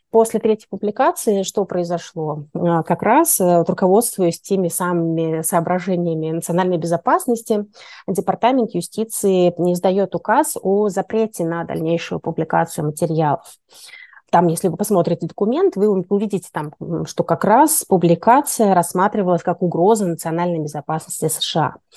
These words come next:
И, э, м, дело уже стало сейчас знаменитым. Это дело New York Times, э, м, против Соединенных Штатов.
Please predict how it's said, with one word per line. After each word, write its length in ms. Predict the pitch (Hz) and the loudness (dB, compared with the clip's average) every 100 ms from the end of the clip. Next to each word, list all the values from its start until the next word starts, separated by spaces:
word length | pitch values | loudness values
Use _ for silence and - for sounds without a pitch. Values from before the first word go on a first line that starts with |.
| - - - - - | -20 -20 -18 -16 -6
И, 420 | - 214 220 214 208 | 4 6 8 8 6
э, 280 | 190 185 175 180 | 6 6 4 4
м, 240 | 180 180 | 4 6
дело 260 | 208 220 185 | 6 6 4
уже 200 | 165 165 | 2 0
стало 300 | - 170 139 | 2 2 2
сейчас 260 | - 165 | -2 -2
знаменитым. 720 | 170 180 180 190 285 359 285 220 | 0 0 2 0 0 0 -2 -2
Это 160 | 214 | -6
дело 280 | 180 196 185 | -2 0 0
New 140 | 180 180 | 0 0
York 220 | 180 175 | 0 -2
Times, 520 | - 175 170 160 - - | -4 -4 -2 -4 -6 -4
э, 40 | |
м, 520 | 160 156 - 160 156 | -2 -2 -2 -2 -2
против 360 | 156 175 165 - | 0 2 2 0
Соединенных 440 | - 151 147 165 - | -8 -6 -6 -6 -6
Штатов. 600 | - 302 392 302 - | 2 4 4 2 0